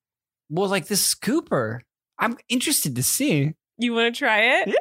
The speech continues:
Speaker 1: I wanna try it.
Speaker 2: <laughs> I don't
Speaker 1: <laughs> We're
Speaker 2: wanna
Speaker 1: kidding.
Speaker 2: see
Speaker 1: Do I
Speaker 2: you.
Speaker 1: wanna try it? Oh, there's something else I can put in my ears? Yeah,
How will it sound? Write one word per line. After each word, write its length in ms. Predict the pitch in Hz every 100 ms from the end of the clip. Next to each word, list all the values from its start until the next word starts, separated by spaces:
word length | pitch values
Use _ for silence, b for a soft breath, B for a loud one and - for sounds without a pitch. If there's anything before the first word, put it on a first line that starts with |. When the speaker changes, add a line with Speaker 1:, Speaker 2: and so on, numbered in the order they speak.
| -
Speaker 1:
I 80 | 185
wanna 240 | 165 175
try 460 | 147 156 151 147 151
it. 60 | 190
Speaker 2:
<laughs> 0 |
I 140 | 415
don't 20 |
Speaker 1:
<laughs> 40 | -
We're 20 |
Speaker 2:
wanna 140 | 440 392
Speaker 1:
kidding. 380 | 226 202 190 180
Speaker 2:
see 240 | 190 262 370
Speaker 1:
Do 100 | 302
I 80 | 226
Speaker 2:
you. 40 | 220
Speaker 1:
wanna 200 | 208 185
try 280 | 196 190 180
it? 120 | 160 -
Oh, 100 | 180
there's 200 | 165 175
something 200 | 196 180
else 180 | 165 196
I 60 |
can 120 | 185 170
put 120 | 175
in 60 | 175
my 140 | 147
ears? 400 | 147 233 233 -
Yeah, 140 | 147